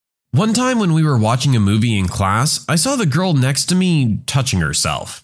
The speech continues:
Let's just say my sixteen-year-old body full of hormones had good material for the next six months.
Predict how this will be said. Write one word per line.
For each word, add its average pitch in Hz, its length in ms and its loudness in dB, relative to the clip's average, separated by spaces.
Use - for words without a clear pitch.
Let's 240 340 -2
just 226 300 -2
say 196 220 0
my 175 180 0
sixteen-year-old 151 880 0
body 123 300 2
full 123 180 0
of 92 120 -2
hormones 120 480 2
had 147 280 2
good 196 160 0
material 139 520 0
for 113 140 -2
the 110 120 0
next 107 300 -2
six 92 260 -4
months. - 480 -4